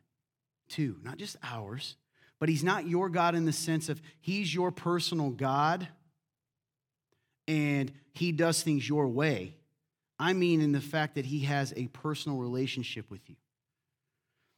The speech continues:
So if that's the case, and Jesus still moves,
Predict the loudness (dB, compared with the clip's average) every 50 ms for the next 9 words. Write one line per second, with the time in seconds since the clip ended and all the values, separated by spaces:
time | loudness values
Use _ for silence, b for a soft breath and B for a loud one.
0 | _ _ _ -12 -6 -4 -4 -2 -2 -4 -6 -4 -4 -4 -4 -6 -6 -8 -4 -4
1 | -2 -2 -2 -2 -4 -6 -8 -10 -10 -10 -6 -4 -4 -4 -4 -4 -6 -6 -6 -6
2 | -4 -2 0 0 0 0 -2 -4 -6 -6 -4 -2 0 0 2 2 2 2 2 2
3 | 0 -2 -2 -4 -10 -10 -10 -10 -10